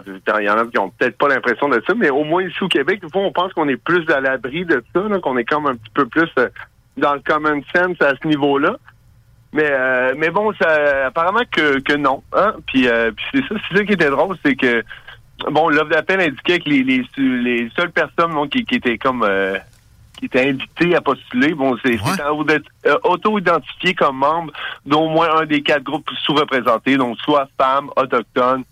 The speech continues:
Speaker 2: Ok.
Speaker 1: personnes en situation de handicap et personnes appartenant aux minorités visibles. Ce qui exclut logiquement tout homme blanc
Speaker 2: Ouais.
Speaker 1: qui ne serait pas handicapé.
Speaker 2: Mais l'affaire,
Speaker 1: Donc
Speaker 2: c'est que moi, tu sais, mettons, je veux la job,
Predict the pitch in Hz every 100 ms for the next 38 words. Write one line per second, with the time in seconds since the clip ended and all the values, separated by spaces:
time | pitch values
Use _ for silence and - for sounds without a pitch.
0 | _ - 131 196 139 131 110 - 131 120
1 | 135 123 - 123 127 - 170 170 175 _
2 | - - _ - 98 - 123 - 143 135
3 | 117 110 - 120 123 - 113 123 143 131
4 | - 139 117 110 110 90 87 - - 120
5 | - 147 143 151 - - 202 196 151 165
6 | 160 170 - _ - - 180 - 180 170
7 | 131 151 156 127 254 - 123 123 156 151
8 | 131 135 - 151 117 - 120 123 131 123
9 | 185 247 254 202 - _ - 107 - -
10 | 139 117 160 180 180 - 101 92 113 254
11 | 254 294 302 _ _ _ _ _ _ _
12 | - 185 135 123 139 247 254 127 151 208
13 | 131 131 175